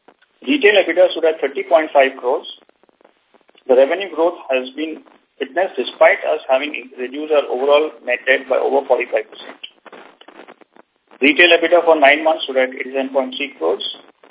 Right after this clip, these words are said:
Average rental cost for these outlets stood at twenty point one rupees per square feet per month, as on date, we have one twenty-three stores, of which eighteen stores are owned.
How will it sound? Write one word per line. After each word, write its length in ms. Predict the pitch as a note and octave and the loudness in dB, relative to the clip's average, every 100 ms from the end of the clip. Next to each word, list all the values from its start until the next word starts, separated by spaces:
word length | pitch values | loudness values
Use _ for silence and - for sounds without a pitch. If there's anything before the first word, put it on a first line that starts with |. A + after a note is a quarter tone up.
| _ _ _ _ _ _ _ B2+ | _ _ _ _ _ _ _ 4
Average 320 | C3+ D#3+ D#3 | 4 4 0
rental 320 | D3+ D3 D#3 | 0 0 -4
cost 220 | D3+ D3+ - | 2 0 2
for 180 | C3+ C3 | 0 0
these 220 | C3 D3+ - | -2 -4 0
outlets 400 | C3+ C3+ D3+ - | 0 0 -6 -4
stood 80 | C#3 | -2
at 140 | B2+ C3+ | -2 -2
twenty 240 | C3 D3+ C#3+ | -4 -4 -2
point 240 | C3+ B2 | -2 2
one 220 | B2 C#3 C3+ | 2 2 -2
rupees 260 | C3 C#3+ - | -8 -10 -4
per 100 | C3 | -4
square 240 | - B2 - | -2 -4 -2
feet 160 | A#2+ - | -6 -2
per 140 | B2 | 2
month, 240 | B2+ C3 - _ _ _ _ - _ _ - - - | 2 0 -4 _ _ _ _ -20 _ _ -20 -6 2
as 180 | C3 D#3 | 4 4
on 160 | D#3+ | 2
date, 240 | E3 - D3+ | 0 -4 -2
we 80 | |
have 260 | C#3+ C#3 C3 | 0 0 0
one 220 | C3 C#3 | -4 -4
twenty-three 400 | C#3 C3+ D#3+ E3 - | -8 -10 -10 -10 -6
stores, 260 | E3+ G#3 - | -4 -6 -4
of 120 | B2 B2+ | -4 -4
which 140 | C3+ - | -8 -8
eighteen 260 | C3+ C#3+ C#3+ | -8 -8 -10
stores 240 | - C3+ B2+ | -4 -2 0
are 160 | A#2 B2+ | 0 2
owned. 280 | C3+ A#2 | 0 0